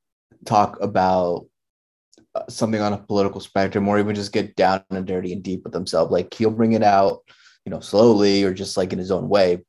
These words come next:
But he's just always flexing and talking about the game and coke and more coke.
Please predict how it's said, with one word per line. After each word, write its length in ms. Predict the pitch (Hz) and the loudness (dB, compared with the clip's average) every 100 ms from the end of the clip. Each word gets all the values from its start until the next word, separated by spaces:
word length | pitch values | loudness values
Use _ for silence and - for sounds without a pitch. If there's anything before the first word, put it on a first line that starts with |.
| _ | _
But 240 | 117 110 113 | 4 4 4
he's 260 | 135 117 | -4 -6
just 220 | 104 - 95 | -8 -4 -2
always 320 | 92 92 92 | -2 -4 -6
flexing 680 | - 98 - - 95 92 92 | -8 -8 -6 -2 0 0 -2
and 200 | 98 101 _ - _ - - - - | -8 -14 _ -20 _ -20 -20 -20 -2
talking 220 | 107 104 | 0 0
about 140 | 98 | -2
the 40 | 98 | -4
game 560 | 95 117 110 104 104 95 | -2 0 2 2 0 -2
and 200 | 92 95 _ _ | -6 -8 _ _
coke 480 | - 107 104 101 - | -2 2 4 2 -2
and 300 | 95 92 92 - _ _ _ _ _ - | -4 -4 -8 -14 _ _ _ _ _ -2
more 220 | 107 104 | 0 0
coke. 480 | - 104 101 - | 0 0 0 -6